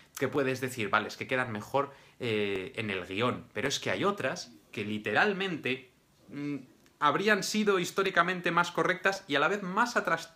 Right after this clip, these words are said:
más atractivas. Eh, Santiago Posteguillo con Escipión o con Trajano.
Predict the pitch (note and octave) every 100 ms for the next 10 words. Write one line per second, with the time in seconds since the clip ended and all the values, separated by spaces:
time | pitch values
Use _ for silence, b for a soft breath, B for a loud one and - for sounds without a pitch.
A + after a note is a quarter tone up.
0 | - C#3 F3 G#3 D#3+ C#3 - A3+ - -
1 | - B B B B B B B B -
2 | C#3 C3+ B2+ B2+ B2 E3+ E3+ E3+ D#3+ E3+
3 | E3+ D3+ B2 B2 D#3+ F#3 E3 B2+ A2+ D#3
4 | C3+